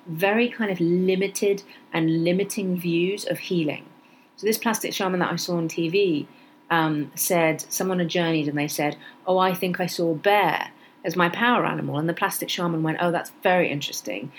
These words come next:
Bear means strength and also lots of cuddles." I mean, what utter nonsense. <laughs> Bear means so many things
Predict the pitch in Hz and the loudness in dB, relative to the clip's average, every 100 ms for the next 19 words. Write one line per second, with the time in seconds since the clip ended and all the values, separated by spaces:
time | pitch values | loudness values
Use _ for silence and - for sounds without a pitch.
0 | - - 160 196 208 208 190 175 165 160 | -20 -10 -2 2 2 2 0 0 2 0
1 | - - - 185 156 143 - - - - | -2 -4 -4 -2 -2 -4 -10 -20 -20 -20
2 | - 175 - 240 226 - 170 156 - - | -6 -4 0 2 2 2 0 -2 -4 -6
3 | 190 - - 165 - - 151 127 107 143 | -2 0 0 -2 -2 0 0 -2 -6 -6
4 | - - - - - 233 262 262 254 214 | -10 -10 -20 -20 -6 0 2 2 0 2
5 | 277 285 - 247 - 254 220 233 254 254 | 4 4 0 -4 0 2 4 6 4 2
6 | - 170 160 - - - - - - - | -2 -2 -2 -4 -8 -10 -6 -4 -4 -4
7 | 175 226 254 240 214 202 196 170 - - | 0 2 2 2 2 2 0 -4 -6 -2
8 | - 214 240 226 226 202 190 196 156 143 | 2 4 4 4 4 2 0 0 0 -2